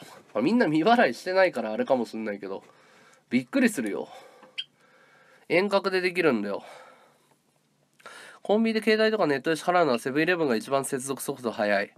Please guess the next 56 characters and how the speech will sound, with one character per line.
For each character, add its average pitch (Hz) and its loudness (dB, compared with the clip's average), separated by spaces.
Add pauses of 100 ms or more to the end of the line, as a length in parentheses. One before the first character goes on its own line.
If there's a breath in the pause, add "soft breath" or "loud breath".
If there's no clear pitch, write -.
あ、 - -4
そ 262 2
う 285 8
な 175 2
ん 123 -2
だ。 92 -2 (680 soft breath)
オ 156 -4
ッ 151 -8
ケ 127 -2
ー、 117 2
や 110 2
っ - -16
て 156 0
み 156 0
る 113 0
わ、 95 -4
今 98 -6
度。 - -8 (1900 soft breath)
い 135 -12
や、 127 -8
マ 151 -2
ジ 147 -6
や 113 2
べ 107 0
え 98 -2
な。 90 -6 (1800 loud breath)
大 156 -2
ピ 180 -6
ン 151 0
チ - -10
だ - -4
よ。 - -12 (2000 loud breath)
ま 202 2
だ 202 6
や 175 6
っ - -20
ぱ 151 -6
繋 147 -2
が 160 0
っ - -16
て 165 -2
な 143 2
い 147 0
っ 147 -6
ぽ 160 -4
い 120 0
ね。 104 -6 (180)
今 - -4
日 269 4
は 131 2
ダ 113 2
メ 196 -2
だ 196 0
な、 104 -4
多 101 -4
分。 98 -10